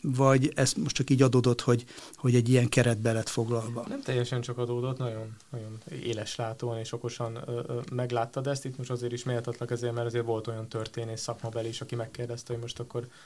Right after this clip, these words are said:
Speaker 2: hogyan jött a huszonegy a negyvennégy után, mi köze a kettőnek egymáshoz. Hát nagyon is van köze. Hát ugye itt a rendszer kezdetéről és végéről beszélünk, az egyiknél ugye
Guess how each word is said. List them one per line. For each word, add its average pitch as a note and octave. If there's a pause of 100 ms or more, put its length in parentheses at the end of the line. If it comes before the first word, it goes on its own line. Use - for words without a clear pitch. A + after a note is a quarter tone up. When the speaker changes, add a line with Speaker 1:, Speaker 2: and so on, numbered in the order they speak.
(160)
Speaker 2:
hogyan A#2
jött A2
a -
huszonegy A2
a A2
negyvennégy G#2+
után, A#2
mi A#2
köze A2+
a G#2+
kettőnek A2+
egymáshoz. A#2
Hát F3
nagyon C3
is C3
van C3+
köze. C3 (280)
Hát C3
ugye B2
itt B2
a B2+
rendszer A2+
kezdetéről D3
és C3+
végéről A#2
beszélünk, F3+
az C3
egyiknél F#2
ugye C2+